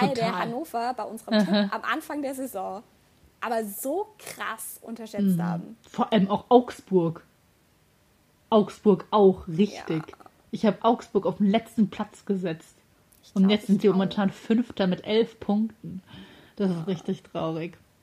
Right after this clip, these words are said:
Speaker 1: Ja.
Speaker 2: Aber ich meine, wie, wie wir jetzt auch, wie du auch schon gesagt hast, ich meine, es ist jetzt grad mal sechs Spieltage und, äh, grad solche, also nicht so guten Mannschaften und gerade auch Aufsteiger, die sind am Anfang noch so mega beflügelt.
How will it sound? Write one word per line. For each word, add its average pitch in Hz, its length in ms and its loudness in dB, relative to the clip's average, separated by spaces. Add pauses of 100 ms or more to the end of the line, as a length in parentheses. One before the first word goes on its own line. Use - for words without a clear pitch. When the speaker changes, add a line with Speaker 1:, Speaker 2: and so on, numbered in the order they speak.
(1200)
Speaker 1:
Ja. - 80 -16
Speaker 2:
Aber 208 380 8
ich 226 100 0
meine, 226 220 8
wie, 208 240 2
wie 185 180 4
wir 196 100 6
jetzt 180 160 -2
auch, 180 180 -2
wie 180 80 -4
du 175 100 0
auch 180 60 0
schon 196 200 0
gesagt 202 300 -4
hast, 214 160 -6
ich - 100 -10
meine, 190 160 0
es 165 40 -6
ist 185 100 -4
jetzt - 80 -20
grad 180 180 -6
mal 180 100 -4
sechs 165 180 -12
Spieltage 220 640 0
und, 185 280 0
äh, 180 300 -2 (580)
grad 214 340 4
solche, 196 640 2 (840)
also 202 200 0
nicht 196 280 2
so 208 140 -2
guten 196 380 0
Mannschaften 196 1120 0
und 185 100 -4
gerade 185 340 -2
auch 175 180 -8
Aufsteiger, 185 680 -2
die 185 140 -4
sind 185 180 0
am 196 80 -2
Anfang 202 320 -4
noch 180 80 -6
so - 120 -6
mega 190 260 0
beflügelt. 226 760 -2